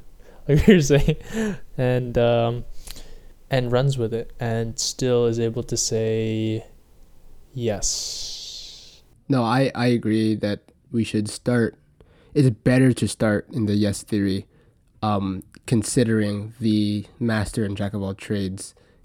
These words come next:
Speaker 2: kind of model. Uh, but if you consider the other model, the, the environment to environment, you'd be better off, Francis, you're, I guess in a way you're kind of in this situation, you're better off in the no theory kind of environment,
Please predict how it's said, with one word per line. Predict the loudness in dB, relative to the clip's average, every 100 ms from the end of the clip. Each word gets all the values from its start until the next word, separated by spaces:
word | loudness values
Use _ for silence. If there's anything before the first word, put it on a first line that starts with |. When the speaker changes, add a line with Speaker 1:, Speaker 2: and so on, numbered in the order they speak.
| -12
Speaker 2:
kind | -4 -2
of | -4 -8 -8
model. | -2 -2 -2 -4 -8 _ -20 -20 _ _
Uh, | -4 -2 -2
but | 0 -2 -2 _
if | 0 0
you |
consider | -2 -4 2 6 6
the | 6 4
other | 4 4
model, | 4 0 -2 -4 -8 -14 -14
the, | -4 -2 0 -2 -4 -8 _
the | -2
environment | -2 0 2 2 0
to | -2
environment, | -4 -2 -2 -2 -4 -8 -16 -20 -20 _ _ _
you'd | 0 2
be | 2
better | 2 2 4 4
off, | 2 0 -6 -18 -20 _ -4
Francis, | 2 2 2 0
you're, | 0 2
I | 2
guess | 0 0
in | -4 -2
a | 2
way | 4
you're | 4 2
kind | -2 -4 -2
of | -4 -6 -12 -8
in | -4
this | -4
situation, | -4 -4 -2 -2 -2 -2 -2
you're | -2
better | -2 0 0
off | 0
in | -2
the | -2
no | 0 -2
theory | 0 -2 -2
kind | -4 -6
of |
environment, | -6 -4 -4 -4 -6 -10